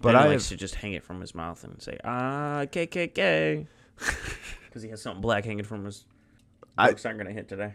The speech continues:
Speaker 1: All right, that's fine. Dude, I made fucking, I made a buffalo sauce today.
Speaker 2: Damn you. Better be gone. I'm not eating it.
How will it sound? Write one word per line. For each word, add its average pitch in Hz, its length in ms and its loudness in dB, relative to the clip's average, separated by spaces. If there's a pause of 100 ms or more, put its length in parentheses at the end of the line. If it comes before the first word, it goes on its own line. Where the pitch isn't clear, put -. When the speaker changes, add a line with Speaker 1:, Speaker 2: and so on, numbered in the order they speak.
Speaker 1:
All 127 160 8
right, 117 120 6
that's 110 220 8
fine. 101 400 8 (200)
Dude, 117 160 8
I 120 80 10
made 127 260 0
fucking, 104 640 -2
I - 40 -4
made 107 180 0
a 101 60 2
buffalo 104 560 4
sauce 107 500 2
today. 113 440 2 (200)
Speaker 2:
Damn 127 320 -8
you. 110 340 -2 (840)
Better 110 220 0
be 104 80 -2
gone. 117 500 2
I'm - 120 -10
not 110 160 -2
eating 113 220 -2
it. 101 160 -4